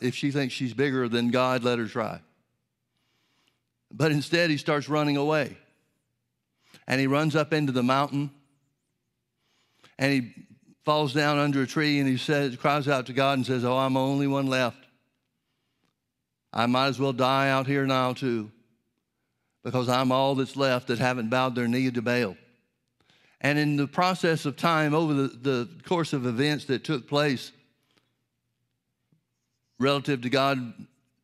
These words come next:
showing himself to Elijah, ministering to him and so forth, one of the things that he did is the Holy Ghost told him,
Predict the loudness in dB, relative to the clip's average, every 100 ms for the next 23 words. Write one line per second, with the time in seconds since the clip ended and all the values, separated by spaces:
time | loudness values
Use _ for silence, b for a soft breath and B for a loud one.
0 | _ -4 0 2 2 0 0 0 0 -2
1 | -4 -2 2 2 0 -2 -4 -6 _ _
2 | _ _ _ _ _ _ _ _ _ _
3 | _ _ 0 0 0 -2 0 0 0 -2
4 | -2 -2 -4 -4 -4 -4 -8 _ _ _
5 | _ _ _ -4 -2 0 -2 -2 0 0
6 | 0 0 0 0 0 -2 -4 -4 -4 -2
7 | -4 -6 -4 -4 -2 -4 -6